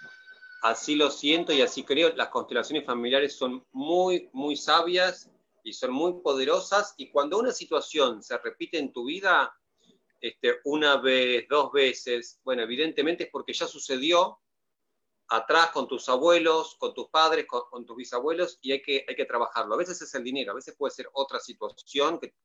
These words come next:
que, que traba la prosperidad también. A veces no hay pros-, no hay prosper-, porque es lo que dije antes, la prosperidad, un punto importante es el dinero, pero pueden ser las relaciones de pareja, con los amigos, eh, co-, con los hijos, y bueno, hay que empezar a, a trabajar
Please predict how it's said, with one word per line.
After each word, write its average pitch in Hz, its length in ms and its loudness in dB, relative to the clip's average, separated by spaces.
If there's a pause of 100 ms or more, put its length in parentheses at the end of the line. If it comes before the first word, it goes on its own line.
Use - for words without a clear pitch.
que, 98 220 -16
que 113 120 -10
traba 156 260 2
la 123 120 2
prosperidad 117 560 -2
también. 95 220 -4
A 104 40 -4
veces 147 200 -6
no 117 60 -6
hay 113 60 -8
pros-, 107 200 -10
no 123 80 -6
hay 123 60 -4
prosper-, 110 380 -12
porque 110 240 -14
es 139 100 -6
lo 147 60 -2
que 135 80 -4
dije 131 160 -4
antes, 135 140 -2
la 107 100 -2
prosperidad, 117 580 -2 (540)
un 120 140 -8
punto 147 220 0
importante 135 340 0
es - 80 -10
el 110 80 -8
dinero, 120 280 -2
pero 98 180 -8
pueden 113 240 0
ser 123 200 0
las 107 140 -2
relaciones 107 380 -6
de - 20 -20
pareja, 139 340 -2
con 107 120 -4
los 98 160 -10
amigos, 135 460 -2 (440)
eh, 107 180 -4
co-, 107 220 -8
con 110 160 -4
los 110 220 -6
hijos, 135 560 -2
y 110 120 -8
bueno, 127 180 0
hay 127 60 -4
que - 80 -10
empezar - 260 -8
a, 139 160 0
a 113 120 -6
trabajar 175 600 0